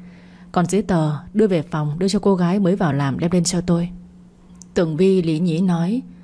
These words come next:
"Dạ, Thiên Lam làm việc khác rồi ạ.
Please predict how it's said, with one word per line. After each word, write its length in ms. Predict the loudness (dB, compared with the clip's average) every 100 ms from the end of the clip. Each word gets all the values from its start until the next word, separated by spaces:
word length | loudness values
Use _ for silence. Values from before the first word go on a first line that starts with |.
| -20 -20 -20 -20 -8
"Dạ, 520 | -2 0 0 0 -4 -6
Thiên 120 | 0 2
Lam 200 | 2 2
làm 180 | -2
việc 140 | -2 -4
khác 260 | -4 -4
rồi 160 | -2 -2
ạ. 160 | -2